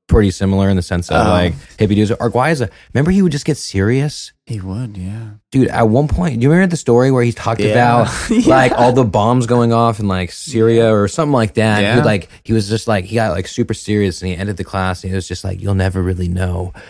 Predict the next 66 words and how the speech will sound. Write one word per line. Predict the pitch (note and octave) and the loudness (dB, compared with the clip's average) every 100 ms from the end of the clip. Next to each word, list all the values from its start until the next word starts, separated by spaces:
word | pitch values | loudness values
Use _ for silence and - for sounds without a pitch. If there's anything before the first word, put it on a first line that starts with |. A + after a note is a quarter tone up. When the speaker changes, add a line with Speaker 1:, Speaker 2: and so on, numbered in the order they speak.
| - - | -14 -8
Speaker 1:
what | G#2 | -6
it | G2 | -6
feels | - G#2 G2+ - | -6 -6 -4 -6
like | G2 G2 - | -10 -10 -12
until | G2+ - | -14 -10
you | G#2 G2+ | -10 -8
hold | F#2 G2 - | -8 -8 -8
somebody | G2 F#2+ F#2+ | -10 -10 -12
dying | F2+ F2+ F2+ F#2 | -12 -10 -10 -10
in | F#2 | -8
your | F#2 F2+ | -10 -10
arms." | F#2 F#2 F#2 - | -10 -10 -12 -6
Speaker 2:
Yeah. | A2 G#2 B2+ | -4 0 0
Speaker 1:
And | G#2+ | 2
then | F#2 | 0
he | |
was | F#2 | -2
just | F2+ F#2 | -4 -6
like, | F2+ - _ _ _ | -8 -10 _ _ _
"Good | - F#2+ | -6 -4
day." | F#2 F#2+ F#2 - - | -4 -8 -10 -16 -6
Speaker 2:
Yeah. | B2+ A#2+ B2+ | 0 4 4
Speaker 1:
And | |
all | C#3+ D3+ | 4 4
of | E3+ | 4
us | E3 | 2
were | D#3 | 2
like, | A2 - - - | 2 -2 -16 -2
"What?" | B2 A#2 B2+ C#4+ - - E3+ | 0 4 4 2 -2 -6 -2
<laughs> | A3+ | 0
Like, | F3 | 2
Speaker 2:
Yeah. | A3+ G#4+ G#4+ A#3+ | 2 2 0 2
Speaker 1:
how | F3+ | 2
are | |
you | A3 | 4
just | A3+ | 4
gonna | F#3+ - | 2 0
end | B2+ D#3+ | 0 0
class | D3 A2+ G2+ G2+ | 2 0 0 -2
like | G2 E2+ | -4 0
that? | G2 G2+ F2+ A2+ | 0 2 0 0
Speaker 2:
He | B2+ | 0
was | C3 A#2 | 0 -2
very | G#2+ A2 A#2+ | 0 2 2
good | B2 A#2+ | 2 0
at | - | 0
memorable | G2+ G#2 A2+ A#2 G#2+ G#2 G2+ F#2+ - - | 0 2 2 2 2 2 2 0 -2 -2
lectures. | F#2+ B2+ - F2+ D#2+ G2+ - - | -2 -2 -4 -2 -2 -2 -6 -6
Well, | G2+ F2+ | -2 -2
at | F#2 - | -4 -6
least | G2+ F2+ - | -6 -6 -4
parts | F2+ F2+ | -6 -6
of | - | -12
them, | - | -12
'cause | - | -4
I | |
don't | F2+ | -4
remember | D#2+ E2+ E2+ - | -2 -4 -6 -8
shit. | G#2 G2 C3 | -4 0 2
Speaker 1:
No, | C3+ B2 B2+ | 4 2 2
well, | C3+ B2+ | 2 2
no, | A2+ | 2
yeah. | A2+ F#2+ E2 | 0 0 -2
No, | B2+ A#2 | 0 2
I | |
mean, | C3+ G#2 | 2 0